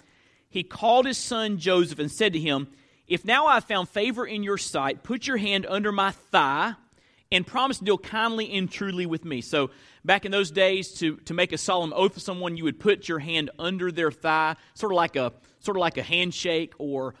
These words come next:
signing a contract. Uh, honestly, it's kinda weird. I'm glad we don't do that anymore, all right? Uh, we don't put our hands under other people's thighs to say that we are keeping our word.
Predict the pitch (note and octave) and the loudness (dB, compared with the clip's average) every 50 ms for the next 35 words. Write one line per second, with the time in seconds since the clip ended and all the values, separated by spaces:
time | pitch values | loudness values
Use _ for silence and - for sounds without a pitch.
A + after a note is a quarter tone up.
0 | _ _ - - - F3 F3 F3 E3+ E3 D3+ C3 C#3+ C3 B2+ - - E3+ E3 E3 | _ _ -6 -2 2 2 2 2 0 -4 -4 -4 -4 -6 -6 -4 -2 -2 -2 -2
1 | D#3+ - - F#3 D#3+ D#3 D#3 - - - - _ _ _ _ _ - C3+ C#3 C#3 | -4 -6 -4 -2 0 0 0 -2 -4 -8 -16 _ _ _ _ _ -4 0 0 0
2 | C3 - - - - - - - - - F3+ F3+ F#3+ F#3+ - G3 F3+ D#3+ - F#3+ | 0 -2 -4 -8 -10 -10 -10 -10 -4 0 0 0 0 0 0 0 -2 0 0 -2
3 | E3 D3+ C3+ C3 C#3+ D3+ D#3+ D#3 D3 C3+ D3 D#3 D3+ D3 C#3+ B2+ C#3+ C#3+ D3 D3 | -2 0 0 0 2 2 2 2 2 2 2 0 0 0 -2 -4 -4 -2 -2 -2
4 | C#3+ C#3+ D3 D3 D3 D3 D3 D3 D3 D3+ D3 _ _ _ C3+ C3 C3+ C3+ C3+ C#3 | -2 -4 -6 -6 -6 -6 -8 -8 -10 -12 -16 _ _ _ -8 -4 0 2 2 4
5 | C#3+ D3 - - - - - - - - C#3 C3+ C3+ D3+ D#3+ D3 C3 - F3 E3 | 2 0 -2 -6 -14 -20 -20 -14 -4 0 2 2 2 2 0 -2 -2 0 2 2
6 | D3 C#3+ D#3+ D#3+ C#3 D3 D3+ D3 D3 - - D#3+ D#3 D3+ - F3 D3+ C#3+ C#3 - | 2 2 0 -2 -2 -2 -2 -2 -4 -2 0 0 0 0 -2 -6 -8 -8 -10 -6
7 | - - D3 D3 D3 D3 D3 C#3+ - - - C3+ A#2+ - - D#3 D3+ D3+ C#3 C3+ | 0 2 2 4 4 2 0 -2 -4 -6 -8 -8 -6 -4 0 0 2 2 0 -2
8 | B2+ D3 D3+ C#3 - - F3+ D#3+ - D#3 D3+ C#3+ C#3 C#3 C3+ C3+ C#3 C#3 C#3 C#3 | -2 -2 -2 -2 -2 -4 -6 -6 -4 -4 -2 0 0 0 0 0 0 0 0 -2
9 | C#3 C#3 | -2 -6